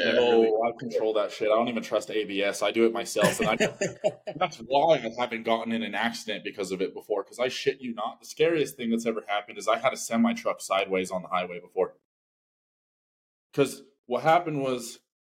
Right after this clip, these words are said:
Speaker 3: it was on the way back from my route. Uh, I had a fifty-three foot trailer. It was empty.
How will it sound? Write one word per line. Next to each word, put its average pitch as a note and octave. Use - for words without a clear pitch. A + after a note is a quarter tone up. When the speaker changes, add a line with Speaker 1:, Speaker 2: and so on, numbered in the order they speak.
Speaker 3:
it C#3+
was C3+
on C#3
the B2
way B2
back B2
from A#2
my G#2
route. F#2+
Uh, G#2+
I G#2
had A#2
a G#2+
fifty-three B2+
foot C3
trailer. G2
It A2+
was G#2+
empty. A2